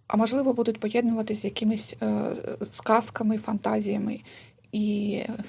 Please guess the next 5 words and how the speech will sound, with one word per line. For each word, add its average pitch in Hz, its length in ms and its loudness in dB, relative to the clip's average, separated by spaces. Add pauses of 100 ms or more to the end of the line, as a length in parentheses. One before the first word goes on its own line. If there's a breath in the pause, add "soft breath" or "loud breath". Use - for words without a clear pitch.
(380)
такими, 208 340 0
знаєте, 214 420 2
ре-, 220 380 0
релігійно-фантастичними 220 1200 2
моментами. 202 600 -2